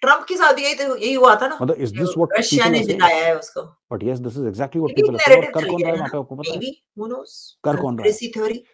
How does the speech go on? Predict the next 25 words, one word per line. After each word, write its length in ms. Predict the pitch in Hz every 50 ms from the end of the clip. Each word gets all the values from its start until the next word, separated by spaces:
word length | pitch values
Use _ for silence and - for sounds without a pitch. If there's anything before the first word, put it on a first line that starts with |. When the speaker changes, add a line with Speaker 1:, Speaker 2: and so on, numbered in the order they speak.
| - -
Speaker 2:
वहाँ 180 | 113 - 151
पे 80 | 147 156
कर 140 | - - 113
रही 140 | 127 135 127
है 60 | 117
सब 160 | - 160 147
जमात 260 | 117 113 101 98 92
इस्लामी। 320 | 104 95 - 98 85 92 - _ _ _ _ _ _ _ _ _ _ _ _ - 131
वही 360 | 117 127 127 135 165 196 196
जमात 420 | 156 160 147 139 139 135 135 -
इस्लामी 920 | 139 123 113 - - 113 107 104 104 104 104 110 120 139 160 180 185 190 180
जो 240 | 131 104 98 120 123
जब 360 | 120 104 127 151 165 175 - _ _ -
ईस्ट 360 | 127 139 165 170 - - -
पाकिस्तान 600 | - - - - - 131 - - - 123 127 127
था 120 | 113 117 117
बांग्लादेश, 680 | 110 110 107 110 110 95 92 95 85 - - - - _ _ _ _ _ _ _ _ _ _ _ _ _ _ _ _ -
वही 260 | 110 113 117 151 196
जमात 340 | 170 147 143 139 135 123 -
इस्लामी 460 | 131 110 - - 113 113 120 160 180
जिसने 300 | 160 117 120 110 - 165
बंगाली 460 | 165 123 104 110 113 113 120 135 147 147
इंटेलेक्चुअल 500 | 123 113 131 123 120 110 - - 139 120
मरवाए 320 | 113 104 98 95 95 92
थे 160 | - - 98